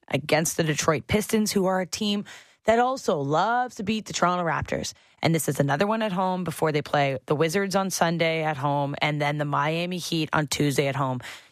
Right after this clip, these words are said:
You have to win the next three games. You have to win the next three games at home.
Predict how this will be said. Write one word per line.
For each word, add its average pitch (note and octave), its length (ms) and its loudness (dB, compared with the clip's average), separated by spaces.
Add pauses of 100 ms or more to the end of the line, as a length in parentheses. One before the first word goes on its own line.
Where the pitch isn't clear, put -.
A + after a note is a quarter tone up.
You E3+ 140 2
have G3 400 0
to F#3+ 100 0
win D#3 240 0
the C#3+ 80 -2
next C#3 240 -4
three C2 100 -4
games. - 280 -10 (200)
You G3+ 120 2
have G3+ 380 0
to G3+ 80 0
win F#3 180 -2
the E3 60 -2
next D3+ 220 -2
three D#3+ 120 -2
games C#3 200 -2
at - 80 0
home. - 180 -4